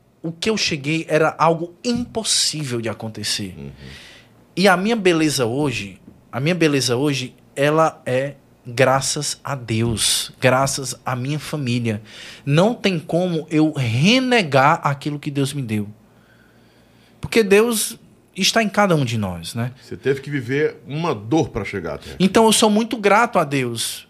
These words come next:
Speaker 1: em dizer que eu sou bonito, em dizer que eu sou lindo, em, enfim, em, em me amar. Então, quando eu faço isso, eu sou grato a Deus,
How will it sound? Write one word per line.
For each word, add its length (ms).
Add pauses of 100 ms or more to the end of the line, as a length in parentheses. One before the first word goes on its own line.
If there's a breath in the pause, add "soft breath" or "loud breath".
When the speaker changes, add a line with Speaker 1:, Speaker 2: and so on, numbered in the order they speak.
(460 soft breath)
Speaker 1:
em 160
dizer 500
que 340
eu 120
sou 280
bonito, 680 (220)
em 140
dizer 440
que 320
eu 100
sou 240
lindo, 600
em, 280 (320 loud breath)
enfim, 520
em, 440
em 120
me 240
amar. 500 (480 loud breath)
Então, 320 (200)
quando 300
eu 100
faço 440
isso, 520
eu 100
sou 220
grato 400
a 60
Deus, 480